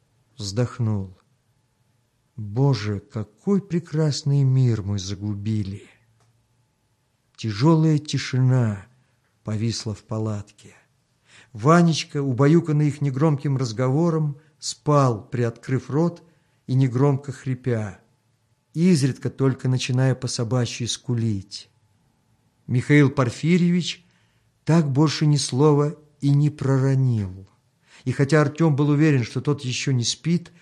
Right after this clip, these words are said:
тревожить его не стал, закрыл глаза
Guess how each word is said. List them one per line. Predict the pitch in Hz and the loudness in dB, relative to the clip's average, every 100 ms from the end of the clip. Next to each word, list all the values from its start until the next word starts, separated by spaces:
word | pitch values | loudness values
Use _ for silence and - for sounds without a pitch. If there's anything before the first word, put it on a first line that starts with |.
| _ _ - | _ _ -4
тревожить | 123 117 139 170 151 143 | 0 2 2 2 0 -2
его | 139 143 | -2 2
не | 139 135 | 2 2
стал, | - - 127 107 90 - _ _ | -2 -4 -2 -2 -6 -14 _ _
закрыл | - 110 123 139 135 | -8 -6 -2 0 0
глаза | 110 110 101 113 151 165 | 0 -4 -2 -2 -2 -2